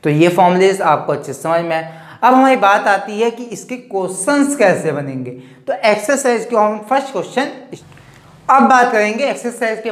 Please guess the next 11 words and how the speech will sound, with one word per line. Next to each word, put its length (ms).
फर्स्ट 300
क्वेश्चन 420
की। 240
तो 100
क्वेश्चन 520
कह 220
रहा 140
है, 400
if 380
A 340
makes 480